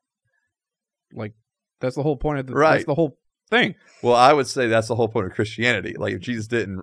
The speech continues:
Speaker 2: actually rise from the grave, just shut the whole thing down.
Speaker 1: Right.
Speaker 2: Um, but so, th-, so there's,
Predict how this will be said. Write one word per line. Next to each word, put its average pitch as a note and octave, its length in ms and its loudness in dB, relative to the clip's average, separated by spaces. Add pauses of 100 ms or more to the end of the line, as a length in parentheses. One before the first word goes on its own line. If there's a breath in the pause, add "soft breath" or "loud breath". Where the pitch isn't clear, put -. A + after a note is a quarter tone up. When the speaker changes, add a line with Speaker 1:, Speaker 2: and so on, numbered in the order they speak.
Speaker 2:
actually A2 320 -2
rise F#2+ 320 -2
from D#2+ 80 -16
the F2+ 60 -12
grave, F#2 420 -4
just - 260 -10 (160)
shut - 260 -6
the F2 60 -8
whole F2+ 140 -2
thing F#2 200 -12
down. F2 340 -12
Speaker 1:
Right. C3+ 260 -6 (260)
Speaker 2:
Um, F2 380 -6 (500)
but B2+ 320 0 (320 soft breath)
so, C#3+ 200 -2
th-, B2 120 -12
so D#3+ 160 -4
there's, D#3 300 -2